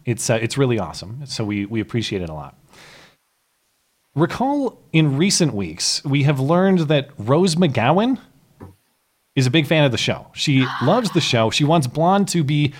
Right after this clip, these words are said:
Speaker 1: relentless in her cause on the nineteenth. And she knows Blonde will see it through and get it done.
Speaker 2: Yeah.
Speaker 1: But it turns out she's not the only celebrity fan of the show.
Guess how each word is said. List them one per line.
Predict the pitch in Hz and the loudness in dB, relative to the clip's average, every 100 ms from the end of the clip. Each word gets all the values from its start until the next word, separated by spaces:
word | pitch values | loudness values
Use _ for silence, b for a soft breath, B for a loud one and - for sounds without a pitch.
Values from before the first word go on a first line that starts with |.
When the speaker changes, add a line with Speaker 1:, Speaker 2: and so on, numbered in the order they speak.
| B - | B -2
Speaker 1:
relentless | 139 139 226 226 107 - - - b b b - | 2 4 2 2 -4 -2 -4 -6 b b b 0
in | 127 | 2
her | 127 | 2
cause | - 139 113 67 - - - _ _ | 0 0 0 -2 -10 -14 -14 _ _
on | 117 | -2
the | 110 | 0
nineteenth. | 107 104 98 107 117 151 - b b b b _ | 0 0 -2 -4 -4 -4 -12 b b b b _
And | 117 | -4
she | 131 | 2
knows | 131 143 123 | 4 4 2
Blonde | 123 120 110 | 0 2 0
will | 95 | -2
see | 90 - 180 | -4 0 2
it | 147 - | 0 -2
through | 113 123 143 | -2 0 0
and | 90 | -2
get | 90 165 | -2 -2
it | 120 | -2
done. | 110 80 87 - b b b _ _ _ _ _ 208 | -4 -6 -8 -12 b b b _ _ _ _ _ -14
Speaker 2:
Yeah. | 196 135 | -4 0
Speaker 1:
But | 185 | 2
it | 226 | 0
turns | 285 311 | -2 0
out | 277 180 | 2 2
she's | 247 190 | 2 4
not | 254 254 | 4 4
the | 202 | 4
only | 214 226 202 | 4 4 2
celebrity | - 175 151 165 185 180 | 2 2 2 2 2 2
fan | 147 - 147 156 165 | 0 2 4 4 4
of | 156 127 | 2 -2
the | 117 | -2
show. | - 135 127 160 208 | 0 2 2 2 -2